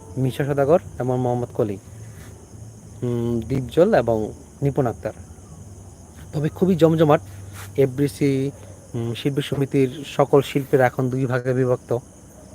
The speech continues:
কেউ নিপুণ আক্তারের সঙ্গে, কেউ আবার মনোয়ার হোসেন দীপজলের সঙ্গে,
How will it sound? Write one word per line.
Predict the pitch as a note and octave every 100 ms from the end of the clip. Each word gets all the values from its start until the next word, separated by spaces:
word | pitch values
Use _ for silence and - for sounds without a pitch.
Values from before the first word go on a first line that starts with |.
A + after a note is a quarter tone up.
| -
কেউ | C#3
নিপুণ | C3 B2+ C3+
আক্তারের | C3 - B2+
সঙ্গে, | - C3 B2 B2 - - - - - - -
কেউ | C3+ C3
আবার | B2 A#2+ B2 A#2 - - - -
মনোয়ার | B2 B2+ A#2+
হোসেন | -
দীপজলের | A#2+ B2 B2+ B2
সঙ্গে, | - A#2+ A#2